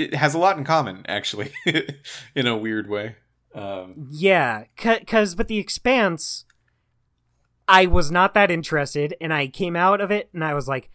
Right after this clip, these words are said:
Speaker 2: "Yeah, I was not that interested, and I didn't care about it that much." But Law and Order, I was expecting to be way worse, and then I came out, and I was like,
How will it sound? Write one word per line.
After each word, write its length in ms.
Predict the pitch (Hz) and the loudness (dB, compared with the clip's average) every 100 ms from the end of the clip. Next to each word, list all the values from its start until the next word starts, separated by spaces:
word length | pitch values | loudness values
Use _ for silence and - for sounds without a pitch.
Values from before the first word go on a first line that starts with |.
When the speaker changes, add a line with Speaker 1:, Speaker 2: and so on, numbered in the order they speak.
| _ _ | _ _
Speaker 2:
"Yeah, 320 | 156 220 170 123 | 4 4 4 2
I 140 | 147 | -2
was 420 | 151 131 147 135 | -2 -2 -2 -2
not 220 | 151 160 - | -2 -2 -2
that 140 | 165 | -2
interested, 460 | 160 156 175 - 180 | -2 -2 -2 -2 -4
and 80 | |
I 100 | 156 | -4
didn't 260 | 139 160 160 | -4 -6 -6
care 180 | 170 139 | -4 -2
about 220 | 120 110 | -2 -6
it 100 | 104 | -8
that 160 | 107 101 | -14 -14
much." 300 | 92 - - _ _ _ | -20 -20 -20 _ _ _
But 260 | - 170 160 - 135 - _ _ _ - - | -2 0 -2 -8 -20 -20 _ _ _ -20 -10
Law 300 | 160 196 262 | -2 0 2
and 80 | 202 | 4
Order, 400 | 240 175 135 127 _ _ | 4 4 0 -6 _ _
I 100 | 180 | 4
was 160 | 277 220 | 6 4
expecting 480 | 170 - 165 - 156 | -2 -4 -4 -4 -8
to 80 | 127 | -6
be 140 | 131 | -6
way 260 | 120 196 254 | -2 -2 0
worse, 520 | 165 151 147 - - _ _ | 0 0 0 -4 -12 _ _
and 120 | 143 | -6
then 100 | 160 | -2
I 60 | 170 | -2
came 160 | 180 | -4
out, 60 | 170 | -4
and 80 | 170 | -4
I 20 | |
was 100 | 156 | -4
like, 200 | 147 143 | -4 -4